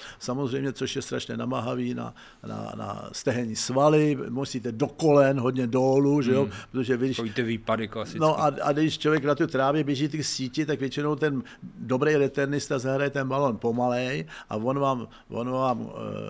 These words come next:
Speaker 1: eh, jako jde přes síť a teď vám jde dolů hned za tou sítí a vy musíte jít úplně dolů, že jo. Vy musíte
Speaker 2: Hmm.
Speaker 1: úplně do kola, to je strašně namáhavý. No, takže, eh, řada hráčů samozřejmě volila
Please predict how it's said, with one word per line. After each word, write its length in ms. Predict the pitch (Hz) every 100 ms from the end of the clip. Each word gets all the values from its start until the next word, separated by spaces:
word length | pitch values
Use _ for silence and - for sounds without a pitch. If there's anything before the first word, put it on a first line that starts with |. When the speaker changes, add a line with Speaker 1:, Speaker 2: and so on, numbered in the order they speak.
| 101 107
Speaker 1:
eh, 40 | 117
jako 240 | - 143
jde 140 | 123
přes 260 | - - 135
síť 300 | - 151 143
a 40 | 120
teď 160 | 123 139
vám 140 | 135
jde 100 | 131
dolů 500 | 117 117 123 131 147
hned 180 | 131 127
za 80 | 127
tou 200 | 147 127
sítí 480 | - 123 - 147
a 40 | 127
vy 100 | 131
musíte 320 | 135 143 139
jít 100 | 131
úplně 280 | 117 151 151
dolů, 560 | 147 147 135 120 110
že 100 | 107
jo. 100 | - - 131 - - -
Vy 80 | 117
musíte 340 | 131 139 139
Speaker 2:
Hmm. 100 | 139
Speaker 1:
úplně 240 | 123 147
do 100 | 135
kola, 260 | 127 139 107
to 100 | 143
je 40 |
strašně 400 | 127 123 117 147
namáhavý. 440 | 135 131 110 104 107 - - - - -
No, 200 | 107 -
takže, 420 | 120 113 143 135 - - -
eh, 40 | 113 117 117
řada 260 | 107 135 151
hráčů 520 | 117 117 - - 151
samozřejmě 560 | 135 127 135 139 151 135
volila 440 | 110 120 147